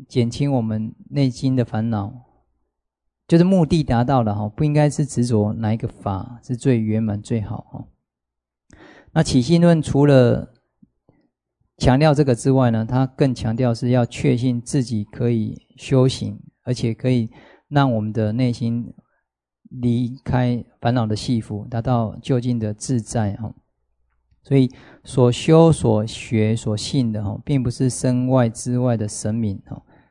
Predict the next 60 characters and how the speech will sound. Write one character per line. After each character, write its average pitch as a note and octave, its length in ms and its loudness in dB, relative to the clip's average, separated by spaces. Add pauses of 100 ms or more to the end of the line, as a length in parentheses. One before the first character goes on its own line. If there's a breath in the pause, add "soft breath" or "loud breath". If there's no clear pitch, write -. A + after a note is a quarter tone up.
(760 soft breath)
所 C#3+ 140 0
以 - 20 4
它 D3+ 160 6
回 C3+ 200 4
归 D3 160 0
到 C3+ 180 4
所 A#2 160 -2
谓 B2 60 2
的 A#2 100 0
大 B2+ 240 2
乘 A2+ 240 -4
法， G2+ 220 -10
就 A2+ 60 -12
是 A#2 100 -6
众 A#2+ 180 -2
生 A2+ 220 -4
心 G#2 240 -6
的 G2+ 80 -10
哈。 G#2 180 -12 (1160 soft breath)
所 D#3+ 120 -2
以 - 20 0
这 F3+ 120 6
一 F3 60 8
部 F3+ 140 6
分 F3 160 6
所 B2+ 240 2
提 - 240 -4
到 C3+ 300 4
的， A2 420 0
呃， G#2+ 400 -6
大 D#3 140 6
乘 D3 220 2
法， G#2 200 -2 (140)
呃， A2+ 140 -10
修 C#3 240 2
学， G#2+ 440 -4
呃， A2 140 -10
就 A#2+ 100 -6
是 B2+ 80 -2
从 A#2+ 160 -2
我 A#2+ 60 0
们 G#2+ 100 -4
自 B2 200 -4
心 A#2 180 -4
开 A2+ 240 -2
始 - 380 -12
哦。 A2 160 -14 (500 soft breath)
从 A#2+ 180 -2
自 D3 200 2
心 C#3 180 -2
为 A#2+ 240 2
根 C3 340 -2
本 A2+ 300 -8
啊。 A2 140 -12 (1500 soft breath)
那 D#3+ 120 2
如 D#3+ 120 6
果 E3 100 8
你 B2+ 140 2
信 D#3 320 2
解 A#2+ 320 -4